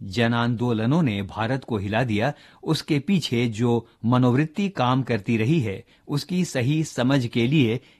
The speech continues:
इस विचार को समझना जरूरी है। पृष्ठ संख्या पच्चीस।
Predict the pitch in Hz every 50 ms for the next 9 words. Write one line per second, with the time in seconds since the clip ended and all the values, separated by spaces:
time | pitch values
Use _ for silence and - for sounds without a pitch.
0 | _ - 170 190 - 131 113 110 107 - 127 123 143 156 143 - 139 131 - -
1 | 139 123 110 95 101 110 135 170 156 131 147 123 117 110 101 101 95 - 98 90
2 | - - _ _ _ _ _ _ _ _ _ _ _ _ _ _ _ _ _ _
3 | _ _ _ _ _ _ _ _ _ _ _ _ _ _ _ _ _ _ _ _
4 | - _ - 165 208 233 - - 135 - - 143 135 - - 120 113 123 135 -
5 | _ _ _ - 147 156 - - - 123 104 82 - - - - -